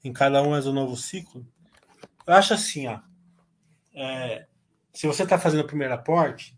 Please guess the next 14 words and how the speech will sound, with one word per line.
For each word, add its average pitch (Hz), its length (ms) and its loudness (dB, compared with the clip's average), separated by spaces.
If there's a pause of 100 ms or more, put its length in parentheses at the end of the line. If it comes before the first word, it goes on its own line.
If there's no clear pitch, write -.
(100)
trinta 143 300 -8
ações, 143 680 -8 (340)
né? 143 200 -14 (1000)
Qual 180 200 8
que 196 80 2
é - 20 6
o 175 80 4
mindset? 156 760 0 (840)
Vê 165 200 2
onde 220 220 4
você 226 100 0
errou. 151 440 -4 (880)
Tá 123 60 -14
entendendo? 131 560 -6